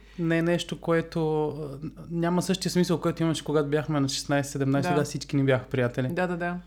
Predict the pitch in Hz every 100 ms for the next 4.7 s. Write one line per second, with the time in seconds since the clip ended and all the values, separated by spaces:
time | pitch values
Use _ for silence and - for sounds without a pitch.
0 | - - - - 180 175 175 - - -
1 | - - - 233 202 208 196 196 196 196
2 | 202 220 185 - 170 160 151 160 - -
3 | - 185 185 190 180 190 190 185 185 185
4 | 220 214 185 185 208 208